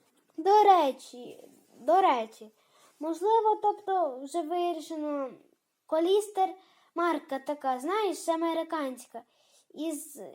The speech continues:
із Каліфорнії. Можливо, вони подарують, е, нам одяг, який буде використаний. Тобто він не ношений, звичайно, він новий, не вдяганий,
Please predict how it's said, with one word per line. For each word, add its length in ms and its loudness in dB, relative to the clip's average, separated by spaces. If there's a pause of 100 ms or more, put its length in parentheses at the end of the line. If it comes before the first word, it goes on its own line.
(120)
із 180 -12
Каліфорнії. 1000 -2 (560)
Можливо, 580 -2
вони 280 -4
подарують, 800 -4
е, 300 -6 (120)
нам 220 -6
одяг, 400 0 (380)
який 280 -8
буде 340 -2
використаний. 960 -6 (760)
Тобто 360 -2
він 280 2
не 100 2
ношений, 680 0 (360)
звичайно, 560 -4
він 300 -6
новий, 580 -2 (100)
не 240 -8
вдяганий, 720 -2